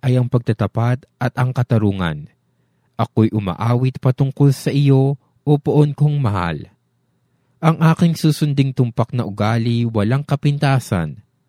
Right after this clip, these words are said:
Kailan ka kaya darating sa akit ako'y lalapitan? Malinis na pamumuhay ang aking pagsisikapan.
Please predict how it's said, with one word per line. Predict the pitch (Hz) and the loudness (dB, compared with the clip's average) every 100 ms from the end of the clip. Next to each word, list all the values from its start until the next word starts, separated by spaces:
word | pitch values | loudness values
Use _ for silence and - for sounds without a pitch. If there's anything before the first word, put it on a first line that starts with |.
| _ _ _ _ - | _ _ _ _ 2
Kailan | 165 170 170 | 4 4 2
ka | 156 | 0
kaya | 147 135 131 | 4 4 4
darating | 117 110 107 117 113 | 2 0 -2 -4 -6
sa | - 113 127 | -4 -2 -2
akit | 135 - 131 - | -2 -4 -6 -4
ako'y | 139 - 123 | -6 2 2
lalapitan? | 120 131 139 139 139 120 98 90 76 - _ _ _ _ _ _ _ _ _ _ _ - | 4 2 0 0 -2 -4 -6 -6 -10 -20 _ _ _ _ _ _ _ _ _ _ _ -12
Malinis | 113 107 123 139 147 139 139 | -4 0 0 2 2 2 0
na | 127 | 0
pamumuhay | 123 117 104 120 143 139 139 139 - _ - | 2 2 2 2 4 4 2 -2 -6 _ -4
ang | 127 127 | -2 2
aking | 151 - 170 156 | 0 0 -2 0
pagsisikapan. | 151 - 156 139 131 120 110 - 87 71 | -2 0 -2 0 -2 0 0 -2 -4 -4